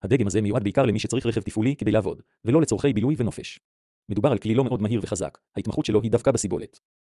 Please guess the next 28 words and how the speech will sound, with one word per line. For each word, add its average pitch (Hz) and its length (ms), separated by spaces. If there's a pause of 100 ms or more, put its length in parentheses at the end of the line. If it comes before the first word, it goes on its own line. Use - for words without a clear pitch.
הוא 113 100
מגיע 120 180
עם 110 100
ארגז 101 200
אחורי 120 240
או 120 80
עם 117 100
משטח 123 200
העמסה, - 260 (260)
והמטרה 104 300
שלו 104 180
היא 104 100
נשיאה 143 240
של 104 100
משקלים - 280
כבדים. 90 320 (560)
מדובר 104 200
על 123 100
כלי 107 160
קל 101 120
מאוד, 101 280 (220)
באורך 131 220
של 110 80
שלוש 123 220
נקודה 104 200
חמש 123 220
מטר 127 140
רבועים, 101 220